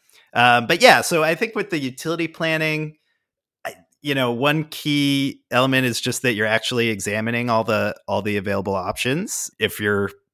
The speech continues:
running a model and your model doesn't have all the technologies that you could be tapping to, to achieve a clean grid, that's a problem. You know, you're, you're gonna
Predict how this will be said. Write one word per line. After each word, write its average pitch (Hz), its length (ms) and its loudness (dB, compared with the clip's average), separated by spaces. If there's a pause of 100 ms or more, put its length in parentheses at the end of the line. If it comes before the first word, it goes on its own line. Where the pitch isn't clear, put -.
(580)
running 120 400 2
a - 20 0
model 120 560 4
and 113 260 -2
your 107 80 -2
model 107 300 0
doesn't 110 460 -2
have 110 420 -2 (160)
all 107 140 -2
the 107 100 -4
technologies 110 640 -4
that 117 280 0
you 101 120 -6
could 110 240 -6
be 110 380 -2 (380)
tapping 143 500 0
to, 170 420 2
to 170 580 4
achieve 170 300 -2
a 165 60 -6
clean 175 240 0
grid, 190 340 4 (220)
that's 107 260 2
a 113 60 0
problem. 123 600 2
You 175 120 -4
know, 202 280 4
you're, 113 140 -4 (100)
you're 98 200 -6
gonna 101 260 -4